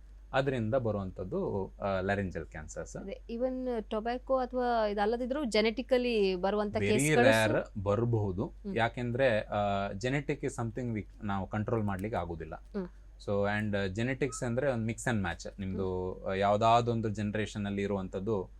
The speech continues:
Speaker 1: for your unfortunate luck ಅದು ಆಕ್ಟಿವೇಟ್ ಆಗ್ಬಹುದು.
Speaker 2: ಓಹೋ.
Speaker 1: So ಅದು ಪ್ರೆಡಿಕ್ಟ್ ಮಾಡ್ಲಿಕ್ಕೆ ಆಗುದಿಲ್ಲ. But the other risk factors we can strongly recommend to stop.
Speaker 2: ಹಾ, ಹಾ, ಹಾ,
Speaker 1: So
Speaker 2: ಹಾ.
Speaker 1: ಅದು ನೀವು ಅವಾಯ್ಡ್ ಮಾಡಿದ್ರೆ risks of cancer development is much, much less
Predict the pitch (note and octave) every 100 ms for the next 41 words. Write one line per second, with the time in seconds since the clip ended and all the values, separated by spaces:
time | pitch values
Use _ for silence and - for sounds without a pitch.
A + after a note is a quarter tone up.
0 | - - G#2+ G#2 G#2 F#2+ F#2+ F#2 F#2+ A2
1 | G2+ G#2+ G2+ - F#2+ - G#2 F#2 F#2+ G2
2 | - A#2 G#2+ G2+ F2+ F2+ E2+ D#2+ D2+ -
3 | - - G#3 - - G#2 G2+ G2+ G2+ G#2+
4 | G2+ A#2+ C3+ D#3+ - C#3 B2 B2 - A#2
5 | G#2+ A2 F#2 F#2 - B2+ B2 - A2+ G#2
6 | A2 B2 E3 - B2+ B2+ - - A2 -
7 | A2+ A2 - - A2+ G#2+ G#2+ G#2 - -
8 | G#2+ A2 A#2 A#2+ A#2 G2 - G2+ G#2+ -
9 | G2 - E2+ - - - G#3+ F#3+ F#3+ F3+
10 | F3 A2 G#2+ A2+ A2 G#2+ G#2+ C3 C3 B2+
11 | A#2 A2 A#2+ B2+ G2+ G#2 A#2+ - - B2
12 | - - G#2 G2+ A2+ G#2 F#2+ F#2 F#2 A#2
13 | A2+ - F2 F#2 - - G#2+ - F#2+ C3